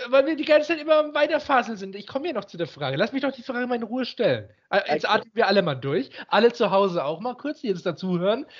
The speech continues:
Speaker 1: Aber mal vielleicht durchatmen, mal so, mal, mal einmal den Hosenschlitz öffnen und mal Luft reinlassen. Und jetzt, Andrew, was ist eigentlich dein Lieblingsweihnachtsfilm?
Speaker 2: Also ganz ehrlich, ich, ähm, normalerweise würde ich jetzt sagen, äh, Stirb langsam eins, das wär so ein Klassiker, gell?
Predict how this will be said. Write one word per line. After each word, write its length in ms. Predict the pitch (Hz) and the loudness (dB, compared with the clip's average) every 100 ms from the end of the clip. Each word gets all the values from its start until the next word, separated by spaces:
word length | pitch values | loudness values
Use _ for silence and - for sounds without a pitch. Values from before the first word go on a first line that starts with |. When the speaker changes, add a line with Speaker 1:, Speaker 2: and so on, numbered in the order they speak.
| 480 | 2
Speaker 1:
Aber 160 | 185 214 | 4 4
mal 80 | 214 | 4
vielleicht 380 | 214 202 - 208 | 4 2 2 4
durchatmen, 720 | 220 285 190 175 170 185 180 | 6 6 4 4 2 0 0
mal 100 | 180 | 0
so, 100 | 190 | -2
mal, 280 | 185 190 180 | -6 -8 -6
mal 180 | 202 196 - | -2 -2 0
einmal 580 | 208 277 320 254 247 247 - 233 | 2 2 2 2 2 0 -6 -6
den 160 | 196 | -4
Hosenschlitz 580 | 160 254 269 233 226 - | 0 -2 -2 -8 -10 -10
öffnen 320 | 220 220 233 | -10 -8 -8
und 100 | 220 | -4
mal 160 | 208 165 | -2 0
Luft 320 | 170 131 - | -2 -6 -4
reinlassen. 560 | 135 135 131 - 220 - - - | -4 -2 -4 -6 -12 -14 -18 -2
Und 220 | 170 156 | -2 2
jetzt, 500 | 165 233 - - - _ _ _ | 2 2 0 -18 -20 _ _ _
Andrew, 360 | 180 240 165 101 | -2 -2 -2 -4
was 120 | - 131 | -8 -6
ist 40 | |
eigentlich 140 | 156 151 | -4 -4
dein 140 | 190 | -4
Lieblingsweihnachtsfilm? 960 | 262 135 110 - 113 107 92 123 98 92 _ _ _ _ _ _ - | -4 -8 -10 -6 -4 -4 -6 -10 -12 -14 _ _ _ _ _ _ -4
Speaker 2:
Also 200 | 151 180 | 0 2
ganz 220 | 185 175 | 0 0
ehrlich, 500 | 120 147 170 180 180 | -2 0 0 -4 -6
ich, 420 | - 113 131 - - | -14 -14 -14 -14 -12
ähm, 580 | 160 151 151 143 143 139 - _ - | -6 -2 -2 -4 -6 -8 -12 _ 2
normalerweise 880 | 165 190 254 226 214 208 220 208 180 | 6 8 8 8 6 4 4 2 0
würde 160 | 185 | -4
ich 80 | 175 | -2
jetzt 180 | 175 - | -2 2
sagen, 500 | 160 165 170 170 131 | 2 2 0 -6 -2
äh, 280 | 165 170 160 | 2 4 2
Stirb 340 | - 170 170 | 2 2 4
langsam 400 | 165 160 156 143 | 4 2 2 2
eins, 380 | 117 151 208 185 | 2 0 0 -6
das 140 | 143 | 0
wär 120 | 143 | 0
so 140 | 135 151 | 0 -4
ein 80 | 135 | -2
Klassiker, 500 | 147 - 202 196 180 | -2 -2 0 2 6
gell? 340 | - - | 8 8